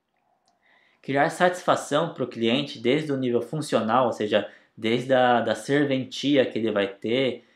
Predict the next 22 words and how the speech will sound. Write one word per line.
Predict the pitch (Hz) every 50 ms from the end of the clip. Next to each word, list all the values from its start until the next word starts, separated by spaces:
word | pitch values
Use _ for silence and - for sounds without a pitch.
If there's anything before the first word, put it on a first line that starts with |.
| _
com | _ -
o | 107
seu | - 120
produto, | 107 - 101 101 104 123 131 127 131 -
ou | 107
seja, | 104 - 107 104
aquele | 101 - 117 113
produto | 113 113 110 107 117 120 113 117 113 123 120 117 110
vai | 113 113 117
me | 127 135
atender | 131 - 127 113 107 104 104 120 151 170 190 - _ _ _ _ _
ao | - 107 107
objetivo | 107 104 104 104 - - 139 151 165 160
que | 180
eu | 175
tô | 175
querendo | - 147 135 135 139 139
cumprir, | - - 120 110 - - 117 127 165 - - - _ _ _ _ _ _ _ _ _ _ - _ _
até | - - 104 - - 143 143
uma | 156 160 160
conexão | - 156 147 160 160 - - - - 147 147
emocional | 151 160 170 165 - - 165 147 135 127 131 147 156 - - -